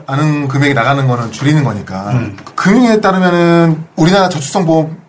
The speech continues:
Speaker 1: 계약자 수가 천오백구십육만 삼천 명 정도 된다 그래요.
Speaker 2: 맞네.
Speaker 1: 예.
Speaker 2: 음.
Speaker 1: 근데 이 중에 그 상반-, 상반-, 이십, 십육 년 상반기 동안 추가 납입 제도를 활용한 계약자 수가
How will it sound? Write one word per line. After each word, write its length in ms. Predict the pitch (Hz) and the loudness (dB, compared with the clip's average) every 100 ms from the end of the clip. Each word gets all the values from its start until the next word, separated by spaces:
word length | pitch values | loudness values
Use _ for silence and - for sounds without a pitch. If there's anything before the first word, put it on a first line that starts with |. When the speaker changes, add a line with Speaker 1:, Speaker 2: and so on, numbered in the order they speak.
| - | -8
Speaker 1:
계약자 440 | 127 143 139 135 | -2 0 -2 -4
수가 600 | 131 110 104 117 123 - - _ | -6 -4 -2 0 0 -4 -14 _
천오백구십육만 1040 | - 240 202 147 139 135 131 139 123 123 123 | -6 -2 2 2 0 -2 0 0 2 0 0
삼천 280 | 180 202 202 | -2 -4 -2
명 100 | 160 | -2
정도 200 | 123 101 | -4 -8
된다 180 | - | -16
그래요. 340 | 85 85 117 135 - _ - - - | -20 -18 -16 -16 -20 _ -20 -20 -20
Speaker 2:
맞네. 380 | 107 107 104 131 110 | -18 -16 -16 -16 -12
Speaker 1:
예. 220 | 98 87 85 | -10 -10 -12
Speaker 2:
음. 160 | 123 104 104 - - | -12 -12 -16 -20 -6
Speaker 1:
근데 160 | 127 | -4
이 180 | 113 151 | 0 0
중에 420 | 151 151 160 175 175 - - - | 2 2 2 0 -6 -18 -16 -6
그 320 | 120 117 113 | -4 -2 -4
상반-, 480 | - 190 196 190 196 | -2 -2 0 -2 -4
상반-, 280 | - 190 139 | -4 -2 -2
이십, 340 | 139 - - | -2 -6 -8
십육 240 | - 226 208 | -2 2 2
년 80 | 165 | 2
상반기 500 | 220 226 170 104 92 - - | 0 0 -2 -6 -12 -20 -12
동안 280 | 147 143 139 | -4 -2 -2
추가 200 | - 214 | -2 0
납입 220 | 202 196 | 0 0
제도를 280 | - 147 143 | -2 0 2
활용한 280 | 165 175 160 | 2 2 2
계약자 280 | 120 113 107 | -2 -4 -6
수가 460 | - 131 147 95 | -6 -2 -2 -2